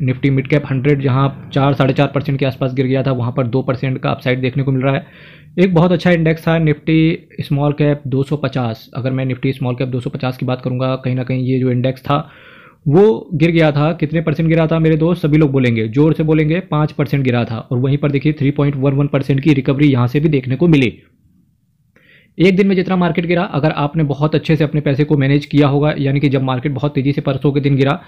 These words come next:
अगर वहाँ पर जो लोग डर गए, जो लोग चुपचाप बैठे रहे, उन्होंने सोचा कि चलो मार्केट और गिर जाने दो, उसके बाद हम पैसा डालेंगे, तब definitely उनको नुकसान हो रहा होगा। पर काफ़ी सारे लोगों ने परसों के दिन इन्वेस्टमेंट किया होगा, तो मैं ऐसा मान के चल रहा हूँ उन्होंने बहुत अच्छे से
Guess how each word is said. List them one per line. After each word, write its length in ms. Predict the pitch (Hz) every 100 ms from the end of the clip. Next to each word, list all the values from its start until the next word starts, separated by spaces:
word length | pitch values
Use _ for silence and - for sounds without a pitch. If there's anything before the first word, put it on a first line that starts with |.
| - - _ -
अगर 200 | 151 196
वहाँ 220 | 180 175
पर 140 | 190 156
जो 140 | 170
लोग 160 | 180 151
डर 140 | 156
गए, 220 | 165 170
जो 120 | 151 156
लोग 160 | 156
चुपचाप 260 | 151 - 147
बैठे 240 | 147 156
रहे, 120 | 156
उन्होंने 280 | 151 143 147
सोचा 260 | 143 143 147
कि 120 | 143
चलो 160 | 147 143
मार्केट 280 | 135 151
और 140 | 143 131
गिर 120 | 139
जाने 240 | 139 143 139
दो, 120 | 147
उसके 220 | 143 151
बाद 160 | 139 135
हम 80 |
पैसा 220 | 135 127 135
डालेंगे, 420 | 127 131 135 147 - _ _ -
तब 120 | 190
definitely 360 | 196 170 180 180
उनको 220 | 175 170
नुकसान 320 | 156 - 151
हो 100 | 135
रहा 100 | 123
होगा। 200 | 113 104 104 _ -
पर 100 | 131
काफ़ी 240 | 143 139
सारे 220 | 156 147 147
लोगों 240 | 143 151
ने 160 | 151 156
परसों 280 | 139 147
के 120 | 139 139
दिन 180 | 139
इन्वेस्टमेंट 460 | 139 131 131 143 143
किया 180 | 143 143
होगा, 340 | 139 139 151 - _ _ -
तो 60 | 196
मैं 100 | 208
ऐसा 140 | 196
मान 160 | 196 180
के 80 | 180
चल 140 | 180
रहा 120 | 165
हूँ 140 | 165 220
उन्होंने 200 | 170 165
बहुत 320 | 139 165 -
अच्छे 260 | 147 - 175
से 180 | 165